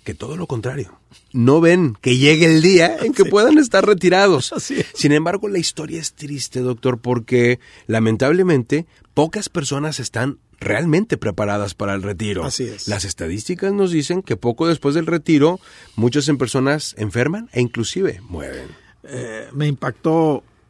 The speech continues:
Speaker 2: oh, el recursos humanos de la Coca-Cola aquí en la, aquí en este país. Dice, "Jubilamos a la persona",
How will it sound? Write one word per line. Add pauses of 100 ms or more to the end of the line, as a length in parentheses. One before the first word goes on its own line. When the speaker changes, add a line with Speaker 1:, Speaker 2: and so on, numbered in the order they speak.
Speaker 2:
oh,
el
recursos
humanos
de
la
Coca-Cola (220)
aquí
en
la,
aquí
en
este
país. (640)
Dice,
"Jubilamos
a
la
persona",